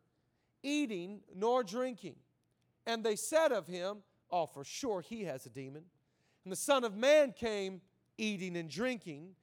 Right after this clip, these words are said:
And they say, 'Here he is a glutton and a drunkard, a friend of tax collectors and sinners.'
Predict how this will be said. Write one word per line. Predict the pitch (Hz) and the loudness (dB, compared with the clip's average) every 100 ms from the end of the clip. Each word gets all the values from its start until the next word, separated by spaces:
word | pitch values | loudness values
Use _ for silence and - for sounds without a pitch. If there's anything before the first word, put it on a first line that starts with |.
| _ _ _ | _ _ _
And | 196 214 | -2 0
they | 208 | 2
say, | - 220 202 175 _ _ _ | 2 2 2 -2 _ _ _
'Here | 269 311 311 | 0 2 0
he | 214 254 247 | -4 -6 -6
is | - 214 196 190 | -2 -2 -2 -4
a | 165 | -4
glutton | 127 151 214 254 214 156 151 156 _ _ - | -6 -2 2 2 0 -8 -14 -16 _ _ -6
and | 202 185 | -2 0
a | 160 | -2
drunkard, | 120 139 247 247 - 156 151 151 _ _ - | -4 0 0 0 -2 -6 -6 -12 _ _ -2
a | 202 180 - - | 0 0 -6 0
friend | 277 294 294 294 254 | 4 6 4 0 2
of | 247 233 - | 2 2 -2
tax | 220 190 151 - | 0 0 -4 -8
collectors | 180 170 165 - 165 160 - | -6 -4 -4 -6 -10 -10 -10
and | 160 151 | -8 -8
sinners.' | 143 156 117 - - | -8 -10 -12 -16 -20